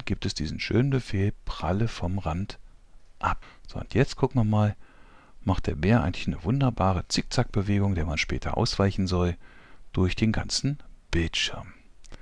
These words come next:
Allerdings auch der Bär, der gleitet im Moment noch, ohne dass sich da irgendetwas im Aussehen verändert. Also schreibe ich ihm auch ein kleines zweites Programm dazu. Und da kommt wieder rein, wiederhole fortlaufend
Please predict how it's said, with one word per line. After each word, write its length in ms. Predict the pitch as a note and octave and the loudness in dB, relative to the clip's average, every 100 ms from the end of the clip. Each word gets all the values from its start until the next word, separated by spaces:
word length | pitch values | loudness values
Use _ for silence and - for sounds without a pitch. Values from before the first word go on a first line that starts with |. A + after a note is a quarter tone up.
| - - - - | -12 -12 -8 2
Allerdings 420 | F2+ E2 F#2+ - | 4 4 2 0
auch 140 | - | -2
der 140 | - B1 | 0 2
Bär, 400 | F#2 D3 E3+ - - | 6 6 6 0 -2
der 100 | D#2+ | -2
gleitet 440 | - - C3 - C#3 | 2 4 6 6 2
im 60 | |
Moment 300 | C3 B2 A#2+ | 4 6 6
noch, 300 | B2 A#2 - - | 6 4 2 2
ohne 240 | G2+ B2 | 6 6
dass 140 | G2 F#2+ | 4 0
sich 140 | F2+ | -2
da 120 | - | -2
irgendetwas 560 | - G#2 G2+ - - - | 2 2 2 -4 -4 -6
im 100 | - | 2
Aussehen 320 | G#2+ - A2 | 2 4 2
verändert. 460 | - F2+ F2+ F2 - - - - - - | 2 0 2 0 -2 -10 -12 -16 -18 -8
Also 280 | - D#2 F#2+ | -4 0 2
schreibe 340 | - C#2 - | 2 0 0
ich 160 | - - | -2 -4
ihm 140 | - - | -4 -2
auch 280 | C#2+ - | -2 0
ein 180 | - A#2 | 0 0
kleines 420 | - - A2 - - - - | 0 2 2 0 -6 -14 -6
zweites 400 | - G2 F#2 - | 0 4 4 2
Programm 340 | - G2 F2+ E2 | 0 0 2 0
dazu. 400 | D2+ - - - - _ _ _ _ _ _ _ _ _ - | 0 0 -2 -8 -18 _ _ _ _ _ _ _ _ _ -8
Und 160 | - - | -6 0
da 100 | D2+ | 0
kommt 240 | - C2+ | 0 -2
wieder 140 | - - | 0 2
rein, 320 | F2 F3+ F#3+ | 6 6 4
wiederhole 540 | - - F2+ F#2 C3+ D3 | 2 -2 2 6 6 6
fortlaufend 840 | - - E2 A#2 - A#2+ - - | 2 2 6 6 6 2 0 -6